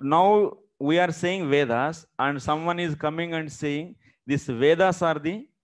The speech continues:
so not self-accomplished, and they are also written by the human being." So what is the proof actually?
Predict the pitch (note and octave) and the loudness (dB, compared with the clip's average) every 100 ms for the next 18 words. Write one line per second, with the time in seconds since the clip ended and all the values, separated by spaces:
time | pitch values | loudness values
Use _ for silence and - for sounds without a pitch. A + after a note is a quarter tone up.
0 | _ _ _ - C3+ B2+ C3 F3+ - D3 | _ _ _ -4 -2 0 2 0 0 -4
1 | C#3+ C#3+ C#3+ C3+ D#3 D#3 C#3 C3+ - A#2+ | -2 -4 -4 -6 -6 -4 -4 -4 -6 -2
2 | C3+ C#3+ C#3+ C#3 D3 C3 C3+ C#3 C3 B2 | 0 2 2 -2 -4 -2 -4 -2 -2 -4
3 | A#2 A#2 G#2+ G2+ G#2 C#3 _ _ _ - | -6 -8 -8 -10 -12 -14 _ _ _ -2
4 | D3+ D3+ F3+ G#3+ G3+ G3 G#3+ D3 B2 G#2 | 2 2 2 0 0 0 0 -2 -4 -8
5 | - F#2 F#2 | -10 -14 -14